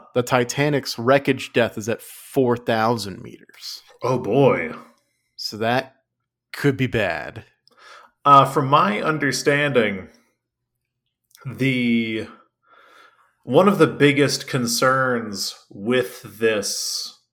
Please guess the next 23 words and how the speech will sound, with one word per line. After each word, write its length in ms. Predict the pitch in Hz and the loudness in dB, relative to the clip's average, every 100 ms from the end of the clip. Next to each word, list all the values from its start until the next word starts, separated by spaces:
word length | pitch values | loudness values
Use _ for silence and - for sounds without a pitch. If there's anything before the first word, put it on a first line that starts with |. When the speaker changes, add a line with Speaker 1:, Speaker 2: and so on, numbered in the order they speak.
| _ _ | _ _
Speaker 2:
uh, 420 | 113 104 101 98 92 | -6 -2 0 -2 -2
rescue 720 | 107 127 - - 113 95 92 | -2 -2 -4 -4 -4 -4 -6
attempt 480 | 98 - 107 92 - | -10 -6 -8 -8 -6
early 340 | 120 123 117 110 | 0 2 2 -2
on 460 | 110 113 101 95 | -4 -2 -4 -4
was 180 | 101 110 | -6 -6
experts 600 | 117 131 - 143 113 - | -4 -4 -4 -2 -4 -2
saying 420 | 135 117 107 104 98 | 0 0 0 -4 -10
that 200 | 107 117 | -6 -4
it's 180 | 110 - | -4 -6
very 600 | 98 110 151 156 139 120 | -10 0 4 4 4 0
strange 560 | - 135 120 117 107 | -2 0 0 0 -4
that 160 | 104 104 | -6 -6
something 320 | 127 117 107 | -6 -6 -8
going 240 | 107 107 | -8 -10
to 100 | 104 | -10
that 240 | 110 110 107 | -4 -4 -2
depth 260 | 110 107 | -6 -6
had 140 | - 110 | -6 -6
a 60 | |
viewport 580 | 98 104 107 - 113 104 | -6 -8 -8 -6 -6 -4
at 140 | 95 95 | -6 -6
all. 560 | 87 92 123 185 - | -4 0 0 0 -4